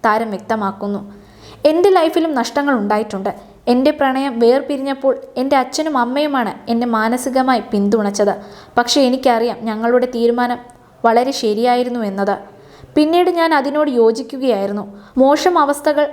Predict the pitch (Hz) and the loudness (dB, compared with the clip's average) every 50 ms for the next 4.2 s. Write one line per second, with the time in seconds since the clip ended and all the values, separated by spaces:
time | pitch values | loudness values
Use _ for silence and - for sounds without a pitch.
0 | 294 - - 269 247 233 247 277 302 311 302 302 294 277 285 302 294 294 - 247 | -6 -4 -2 -2 0 0 -2 -4 -4 -2 0 0 0 0 0 -2 -2 -2 -2 -2
1 | 233 262 277 277 285 294 285 285 247 233 - - 285 294 285 285 277 262 226 - | 0 0 0 0 -2 -2 -2 -2 -2 -2 -4 -6 -6 -4 -2 -2 -2 -2 -2 -4
2 | - 214 220 226 233 233 214 - - 269 277 277 294 269 294 285 277 269 254 254 | -6 -6 -6 -4 -4 -4 -4 -2 0 -2 0 -2 -4 -4 -2 -2 -2 -2 -2 -2
3 | 233 214 - - - - - - - - 208 202 202 214 240 220 185 185 185 185 | -4 -4 -6 -8 -14 -20 -20 -14 -6 -2 0 0 2 2 2 0 0 0 -2 -2
4 | 190 185 190 190 | -2 -2 -4 -6